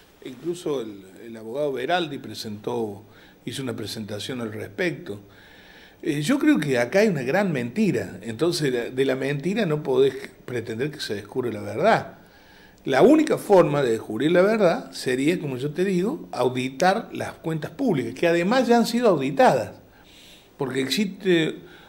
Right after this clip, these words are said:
un organismo que se llama la sigen, que está previsto constitucionalmente, que es la sindi-, la Sindicatura General de la Nación, que la integra la oposición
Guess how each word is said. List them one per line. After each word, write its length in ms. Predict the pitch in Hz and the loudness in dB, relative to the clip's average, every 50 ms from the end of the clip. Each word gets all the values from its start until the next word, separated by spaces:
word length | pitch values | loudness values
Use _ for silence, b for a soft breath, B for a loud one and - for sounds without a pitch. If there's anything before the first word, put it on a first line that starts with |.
| B B - | B B -2
un 160 | 151 156 165 | 0 2 2
organismo 640 | 160 147 151 151 160 185 214 202 175 147 147 151 147 | 4 4 4 4 4 4 4 2 2 2 2 0 -2
que 120 | 143 120 | -2 -6
se 140 | 110 113 117 | -6 -6 -2
llama 200 | 120 147 147 143 | -2 0 0 2
la 140 | 131 123 - | 0 -2 -2
sigen, 640 | - - - 131 131 - 220 208 165 156 170 208 - - - - - - _ _ _ _ _ _ _ _ b b b b b b b | -4 -6 -6 -6 -4 2 2 2 2 2 -4 -6 -8 -12 -20 -20 -20 -20 _ _ _ _ _ _ _ _ b b b b b b b
que 480 | - - 113 113 117 110 113 113 110 107 | -6 -6 -4 -4 -4 -4 -4 -4 -4 -6
está 640 | 104 101 - 139 135 127 127 113 110 107 101 101 - - | -8 -6 0 2 2 4 4 2 0 -2 -6 -8 -8 -6
previsto 400 | 117 110 117 139 147 143 131 120 | -4 -2 0 0 0 -2 -4 -6
constitucionalmente, 1000 | 120 113 110 117 113 - - - 135 127 143 160 190 226 254 214 151 131 113 | -6 -8 -8 -10 -16 -14 -12 -10 -6 -4 -4 -2 -2 -2 -2 -2 -4 -4 -8
que 140 | - 123 123 | -4 -4 -2
es 60 | 117 | 0
la 80 | 113 110 110 | 0 -2 -4
sindi-, 500 | - - 104 101 104 107 107 107 - 117 | -4 -8 -8 -6 -6 -6 -6 -6 -8 -8
la 180 | 113 110 107 107 | -8 -8 -8 -8
Sindicatura 720 | - - 104 98 98 - 104 104 113 - 175 170 151 123 | -10 -10 -10 -12 -10 -10 -10 -10 -8 -2 0 0 0 0
General 420 | 113 - 113 104 104 110 123 135 143 | -2 -4 -8 -6 -4 -2 -2 -2 -2
de 80 | 135 | -2
la 120 | 127 120 120 | -6 -6 -6
Nación, 500 | 131 143 156 147 - 120 110 123 180 - - b b b b b b b b b b b b _ - | -4 -4 -6 -4 -4 -6 -6 -6 -8 -12 -14 b b b b b b b b b b b b _ -2
que 140 | - 156 | 0 2
la 80 | 143 139 | 2 2
integra 420 | 147 147 143 180 233 233 196 180 | 0 -2 0 0 2 2 2 2
la 80 | 147 135 | 4 4
oposición 760 | 131 131 135 180 185 180 - 196 - - - 123 120 160 196 | 2 4 4 2 0 2 0 -4 -4 -2 -4 -4 -4 -4 -6